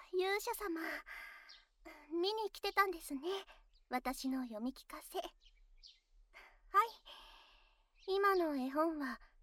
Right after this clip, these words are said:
あなたの英雄譚ですよ。私が書いたんです。楽しんでいただけましたか？<laughs> そうですか。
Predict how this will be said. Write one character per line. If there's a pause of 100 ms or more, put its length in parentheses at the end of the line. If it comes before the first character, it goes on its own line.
(200)
あ
な
た
の (120)
英
雄
譚
で
す
よ。 (1040)
私
が
書
い
た
ん
で
す。 (840)
楽
し
ん
で
い
た
だ
け
ま
し
た
か？ (1500)
<laughs> (1200)
そ
う
で
す
か。